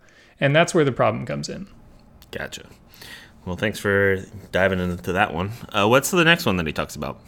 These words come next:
Speaker 1: So the next one, and the last one, at least for part one of the bad parts, is the bracket function from control dot exception.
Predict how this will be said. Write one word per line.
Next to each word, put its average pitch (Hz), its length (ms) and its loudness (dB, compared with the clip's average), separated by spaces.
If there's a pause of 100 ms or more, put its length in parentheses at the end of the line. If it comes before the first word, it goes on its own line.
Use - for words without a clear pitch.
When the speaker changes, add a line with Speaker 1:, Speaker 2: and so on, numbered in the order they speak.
(360)
Speaker 1:
So 123 400 2
the 127 140 -2
next 190 340 0
one, 123 420 0
and 127 400 0
the 120 80 -2
last 135 420 2
one, 104 260 -2
at 123 160 -6
least 127 260 -4
for 113 300 -2
part - 280 -2
one 139 380 2
of 110 200 -6
the 107 60 -4
bad 104 280 -2
parts, - 460 -8 (180)
is 120 280 2
the 120 160 -4
bracket 120 540 0
function 139 580 -8
from 113 260 -2
control 113 460 -4
dot 113 280 -4
exception. 156 500 -8